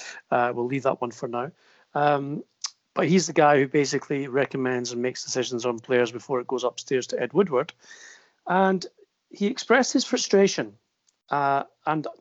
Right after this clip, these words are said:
unsurprisingly, with Manchester City already ahead in the window with the signings of Nathan Ake, Ferran Torres,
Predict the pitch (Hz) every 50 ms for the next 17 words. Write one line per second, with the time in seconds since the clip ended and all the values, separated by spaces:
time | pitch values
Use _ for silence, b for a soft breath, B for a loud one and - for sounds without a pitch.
0 | _ - - 190 170 - - - - - 139 131 127 117 120 123 117 127 135 156
1 | 165 B B B B B B B B - 123 123 123 - - 143 139 139 135 -
2 | - 131 - 131 - - 147 123 - - 131 127 - - - 127 127 120 135 139
3 | 135 131 127 120 110 - 131 127 127 123 - - _ _ - 135 127 123 123 123
4 | 123 B B B B B B _ - 135 120 131 127 131 123 127 123 120 117 117
5 | 123 117 - - - - - 127 127 123 123 123 120 113 117 113 - - 120 120
6 | 120 117 - 139 120 120 127 123 - - 131 123 117 120 b b b b b b
7 | - - 147 131 123 120 113 - - 135 131 127 127 127 123 117 - -